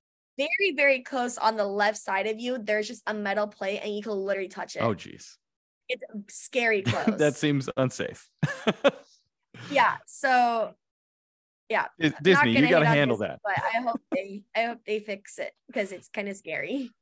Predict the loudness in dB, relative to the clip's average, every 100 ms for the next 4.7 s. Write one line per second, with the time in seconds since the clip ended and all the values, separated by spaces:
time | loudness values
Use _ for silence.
0 | _ -8 2 6 6 4 4 4 2 2
1 | 2 0 0 -2 0 2 2 4 2 0
2 | 0 2 2 2 0 _ -8 -2 2 2
3 | 0 -2 -18 _ -12 -8 -4 -6 -2 -4
4 | -2 -2 0 0 0 -2